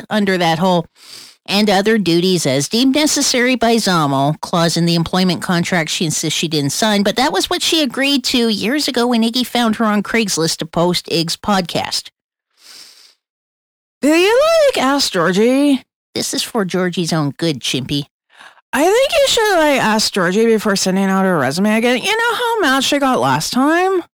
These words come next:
Speaker 1: Yes, Chimpy, because she doesn't know a good job offer when she gets one.
Speaker 2: You, like, sent her resume to Taco Bell?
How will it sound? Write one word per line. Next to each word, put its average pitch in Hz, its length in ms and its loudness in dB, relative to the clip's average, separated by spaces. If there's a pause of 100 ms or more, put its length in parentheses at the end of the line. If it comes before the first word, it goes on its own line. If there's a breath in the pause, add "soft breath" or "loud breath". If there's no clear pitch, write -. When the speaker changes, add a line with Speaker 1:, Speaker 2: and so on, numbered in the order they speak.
(420)
Speaker 1:
Yes, 233 200 -2
Chimpy, 175 360 -2
because - 280 -4
she 220 160 -2
doesn't 214 300 0
know 208 160 2
a 190 100 2 (100)
good 220 260 2
job 202 320 0
offer 185 320 2
when 190 140 2
she 202 180 -2
gets - 340 -4
one. 123 240 -4 (960)
Speaker 2:
You, 302 140 0 (400)
like, 508 120 -2
sent 302 300 2
her 311 200 2
resume 226 560 2
to 208 160 2
Taco 202 460 -2
Bell? 294 720 2